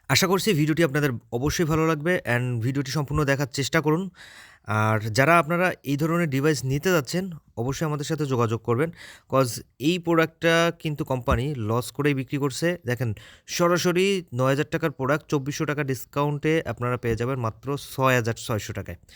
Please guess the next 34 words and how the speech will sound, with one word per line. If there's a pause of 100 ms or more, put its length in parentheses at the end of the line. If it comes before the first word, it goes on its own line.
(440)
So (360)
এরকম (120)
অফার (100)
সবসময়
থাকে
না, (300)
যারা (100)
নিতে
চান (440)
আমাদের
সাথে (100)
যোগাযোগ (100)
করুন (640)
and,
আহ,
অন্য
অন্য (100)
প্রোডাক্ট
লাগলেও (180)
আমাদের
সাথে
যোগাযোগ
করতে
পারেন,
আমরা (120)
স্ক্রিনে
নাম্বার
দিয়ে
দিব, (760)
সেখান
থেকে
আপনারা
সরাসরি
কল